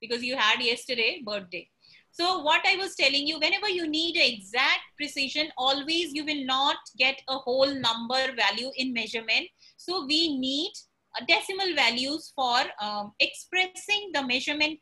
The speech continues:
part accurately. When it is accurate, you need a decimal. Suppose I, if I say, "How much distance is there from your school to your house?" It can be whole number also, but if you measure it accurately, it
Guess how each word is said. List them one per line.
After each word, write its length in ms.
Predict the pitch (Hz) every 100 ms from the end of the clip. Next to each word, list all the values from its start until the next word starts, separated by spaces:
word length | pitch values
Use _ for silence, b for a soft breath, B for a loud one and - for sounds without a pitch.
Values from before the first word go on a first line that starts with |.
| -
part 280 | 247 220 226 - 233
accurately. 840 | 247 - 311 269 214 190 208 175 b b 247
When 180 | 277
it 100 | 359
is 140 | 370 294
accurate, 580 | 247 240 - 320 339 320
you 140 | 285
need 240 | 262 330
a 100 | 339
decimal. 360 | 254 254 247 233 190
Suppose 360 | 269 349 339
I, 100 | 311 277
if 80 | 254
I 140 | 302
say, 260 | 302 302 269 B B
"How 160 | 320 330
much 360 | 349 349 -
distance 500 | 233 294 320 359 359
is 100 | 330 294 _
there 280 | 269 277 277
from 220 | 277 269
your 100 | 269
school 400 | 269 - 339 349
to 200 | 330 320
your 180 | 262 254
house?" 420 | 247 226 254 330 - B B
It 140 | 302 -
can 320 | 320 311 370 381
be 160 | 415 427 403
whole 240 | - 311 330
number 300 | 330 330 320
also, 400 | 311 302 302 349
but 140 | 311 254
if 100 | 247
you 140 | 302
measure 300 | 302 320 349 359
it 80 | 359
accurately, 760 | 311 339 330 311 - 311 330
it 140 | 254